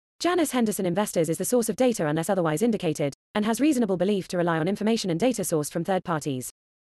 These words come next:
Past performance does not predict future returns. Investing involves risk, including the possible loss of principal and fluctuation of value. Not all products or services are available in all jurisdictions. This material or information contained in it may be restricted by law,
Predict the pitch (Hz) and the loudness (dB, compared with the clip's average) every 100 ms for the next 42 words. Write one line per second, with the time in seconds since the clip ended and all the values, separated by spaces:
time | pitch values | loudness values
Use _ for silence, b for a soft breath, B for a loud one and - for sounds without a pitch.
0 | _ - 320 302 - 226 226 175 165 190 | _ -4 -2 0 -2 2 2 2 -2 0
1 | 220 233 220 180 - 196 170 180 170 180 | 0 0 0 -2 -2 -6 -2 -2 -2 -2
2 | 143 135 - _ _ 269 311 339 240 196 | -2 -6 -12 _ _ 2 2 0 0 0
3 | 185 180 170 240 180 - - - 214 240 | 0 0 2 0 0 -4 -10 -4 0 2
4 | 208 185 247 247 196 170 160 156 - 262 | 2 0 -2 -2 0 0 -2 -2 0 -2
5 | 226 202 175 233 220 202 190 180 160 170 | 0 -2 0 -2 -2 0 0 0 -2 0
6 | 156 135 131 _ _ _ _ 277 330 320 | -2 -2 -6 _ _ _ _ 2 2 2
7 | 285 233 214 175 - 165 233 214 180 165 | 0 2 0 0 0 0 0 0 0 2
8 | 175 214 247 170 160 185 180 170 160 156 | 2 2 2 2 2 0 0 0 0 -4
9 | - 135 131 - _ _ 330 349 311 262 | -2 -4 -6 -10 _ _ -2 2 0 2
10 | 247 196 175 175 185 196 202 170 175 214 | 2 4 2 0 0 -2 -2 -2 -2 0
11 | 226 185 151 202 208 196 185 196 - 160 | 2 2 0 0 0 0 0 -2 -2 -2
12 | 160 214 165 | 2 2 2